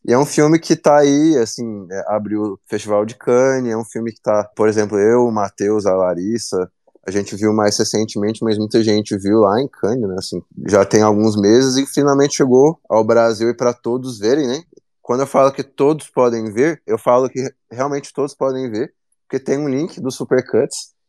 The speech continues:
de um mês grátis, um me-, um lin-, um link do Plano Aberto também, de um mês grátis na mubi. Então, quem não tem mubi, pode ir lá,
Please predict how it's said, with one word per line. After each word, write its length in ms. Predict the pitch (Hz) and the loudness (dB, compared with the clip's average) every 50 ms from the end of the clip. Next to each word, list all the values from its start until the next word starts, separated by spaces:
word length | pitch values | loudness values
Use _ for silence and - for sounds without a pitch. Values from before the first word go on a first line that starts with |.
| _ _ _ _ _ _ | _ _ _ _ _ _
de 220 | 101 101 104 117 | -8 0 2 2
um 140 | 123 131 135 | 4 4 4
mês 420 | 131 123 120 127 143 143 131 123 104 95 | 4 4 6 6 6 4 2 0 -2 0
grátis, 400 | 101 104 101 107 123 131 - 135 | 2 4 4 4 4 2 -2 -8
um 80 | 135 | -6
me-, 200 | 131 120 120 117 - | -2 -2 -2 -2 -4
um 100 | 107 120 | -6 -6
lin-, 220 | 123 123 127 127 117 _ | -4 -4 -6 -6 -8 _
um 140 | - 113 117 | -12 -8 -4
link 260 | 120 123 120 - - | -4 -4 -4 -6 -8
do 80 | 110 120 | -10 -10
Plano 300 | - - 123 120 127 127 | -2 0 2 2 4 4
Aberto 400 | 123 110 107 107 110 110 - - | 4 4 4 4 4 2 0 -6
também, 320 | _ 107 101 101 95 101 107 | _ -8 -6 -6 -6 -6 -8
de 100 | 101 104 | -6 -8
um 80 | 104 | -6
mês 300 | 107 104 98 101 101 98 98 85 | -4 -4 -4 -4 -4 -6 -10 -4
grátis 380 | 90 98 95 92 90 - - - | -2 0 0 0 0 -2 -6 -10
na 160 | 101 104 110 | -8 -6 -6
mubi. 340 | 110 98 92 98 104 110 113 - _ _ | -4 -4 -4 -4 -4 -6 -10 -14 _ _
Então, 540 | - 95 92 - _ 104 98 98 98 101 92 | -10 -10 -10 -4 _ 2 4 4 4 2 0
quem 240 | 92 - - - 117 | -4 -2 0 2 4
não 220 | 117 120 127 139 | 4 4 2 2
tem 160 | - 233 220 | 0 -4 -4
mubi, 360 | 175 120 107 110 117 110 104 - | -2 -2 0 0 0 -2 -4 0
pode 300 | - 101 104 104 107 120 | 2 2 2 2 2 2
ir 20 | |
lá, 300 | 113 98 95 95 104 | 2 2 2 0 -2